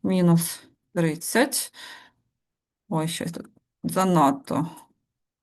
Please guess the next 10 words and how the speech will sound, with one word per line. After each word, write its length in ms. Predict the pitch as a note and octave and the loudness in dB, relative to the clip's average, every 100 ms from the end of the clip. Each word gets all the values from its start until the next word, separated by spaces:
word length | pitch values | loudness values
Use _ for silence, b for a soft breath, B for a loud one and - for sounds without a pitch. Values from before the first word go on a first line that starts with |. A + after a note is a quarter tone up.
| _ _ _ _ _ _ _ _ _ _ - E3+ - | _ _ _ _ _ _ _ _ _ _ -8 -8 -4
Тридцять. 560 | F3+ E3 E3 - E3 - | -2 -2 -2 -4 -6 0
А 100 | E3+ | 4
ось 200 | F3+ E3+ | 4 4
цього 340 | G3+ G#3+ C#4+ | 2 6 6
на 240 | E3+ D3 C#3+ | 6 2 0
тридцять 500 | D#3 D3+ D3 E3+ E3 | -2 -6 -6 -8 -4
повернемо 600 | D#3+ D#3 D#3+ D#3 D#3+ D#3 | -2 0 0 2 0 0
за, 280 | D#3 - - _ _ _ - | 0 -2 -6 _ _ _ -6
за 220 | E3+ F3 | 0 2
Z. 380 | E3+ E3 D3+ | 2 2 0